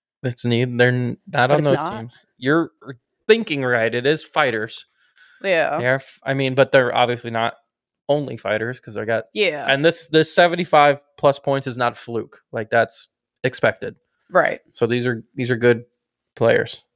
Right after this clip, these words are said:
Speaker 1: I have one, like, really clear giveaway that I'm holding on to. I wanna
Speaker 2: Well, are
Speaker 1: see if
Speaker 2: they,
Speaker 1: you can
Speaker 2: is
Speaker 1: get
Speaker 2: it, is it, <laughs> like, someone from the Lightning that I just don't even know?
Speaker 1: No, it's
Speaker 2: Um,
Speaker 1: not from the
Speaker 2: okay.
Speaker 1: Lightning.
Speaker 2: <laughs> Are they East Coast teams?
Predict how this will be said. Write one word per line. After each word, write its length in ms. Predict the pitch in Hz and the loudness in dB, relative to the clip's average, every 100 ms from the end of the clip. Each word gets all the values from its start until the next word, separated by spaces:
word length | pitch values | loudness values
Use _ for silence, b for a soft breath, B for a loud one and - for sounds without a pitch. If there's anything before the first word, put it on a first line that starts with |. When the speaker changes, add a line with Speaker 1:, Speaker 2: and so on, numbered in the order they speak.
| _ _ _ _ _ _ _ - | _ _ _ _ _ _ _ -2
Speaker 1:
I 60 | |
have 160 | 151 160 | 0 2
one, 400 | 139 143 139 131 | 4 4 4 2
like, 240 | 127 120 117 | 0 0 -2
really 440 | 127 135 135 131 | 2 4 4 0
clear 260 | - 131 123 | 0 -2 0
giveaway 480 | 120 113 113 110 | -2 -2 -4 -4
that 140 | 107 113 | -4 -4
I'm 60 | 117 | -4
holding 280 | 117 117 113 | -4 -4 -4
on 200 | 110 107 | -6 -6
to. 220 | 110 110 - _ _ _ | -6 -8 -12 _ _ _
I 60 | 120 | -6
wanna 140 | 117 | 2
Speaker 2:
Well, 140 | 233 | 4
are 40 | 220 | 4
Speaker 1:
see 60 | |
if 60 | 190 | 2
Speaker 2:
they, 100 | 123 | -2
Speaker 1:
you 60 | 123 | -4
can 80 | 123 | 0
Speaker 2:
is 60 | 233 | 4
Speaker 1:
get 20 | |
Speaker 2:
it, 120 | 233 233 | 4 4
is 100 | 277 | 2
it, 80 | |
<laughs> 120 | 330 330 | -4 -4
like, 160 | 262 | -4
someone 240 | - 214 202 | -2 -2 0
from 120 | 185 | -2
the 60 | 165 | 2
Lightning 300 | 165 165 170 | 0 0 -4
that 80 | 160 | -4
I 80 | |
just 160 | 160 170 | -4 -6
don't 140 | 175 165 | -6 -6
even 180 | 160 | -8
know? 120 | 160 165 | -8 0
Speaker 1:
No, 240 | 185 127 | 2 2
it's 120 | 104 | 0
Speaker 2:
Um, 120 | - 170 | 2 4
Speaker 1:
not 120 | 139 | 4
from 140 | 143 | 4
the 60 | 139 | 4
Speaker 2:
okay. 160 | 131 117 | 2 0
Speaker 1:
Lightning. 180 | 110 - - - | -4 -6 -10 -20
Speaker 2:
<laughs> 260 | - - - | -20 -4 0
Are 80 | 247 | 2
they 80 | |
East 260 | 214 233 - | 0 -8 -10
Coast 200 | 392 392 | -10 -8
teams? 360 | 440 466 440 | -8 -8 -10